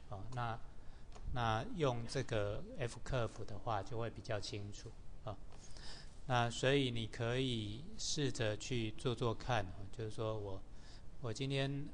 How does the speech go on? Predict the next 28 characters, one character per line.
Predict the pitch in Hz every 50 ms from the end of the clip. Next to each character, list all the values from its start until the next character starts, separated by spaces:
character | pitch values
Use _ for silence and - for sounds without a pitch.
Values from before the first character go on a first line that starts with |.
| -
呃， | - 117 104 101 101 104
这 | - - 151 139
个， | 139 120 107 110 - - - - - - - - - - - - - - - - - - - - - - - - -
这 | - - 147
个 | - 139 127 120 113 113 113 117 147 170 - - - - - - - -
指 | - - 120 107
挥 | 113 135 131
交 | 127 - 131 127 127
通 | - 123 120 123 117
的， | 113 101 101 107 - - - - - - - - - - - -
呃， | 143 110 101 95 98 98 -
这 | - 120
种 | 117 107 98 95 113 117
或， | - - 147 127 110
或 | 123 165 160 127 117 - - -
更 | - 175 135 127
简-， | - 170 107 107 - - - -
很 | - 120 156
简 | 147 127 110 117
单 | 127 131
的 | 117 113
动 | - - 120 110
作 | 107 127 120 110
就 | - 120
可 | 104 - - 104 101 110
以 | 107
了 | 95 92 - - 110
啊。 | 104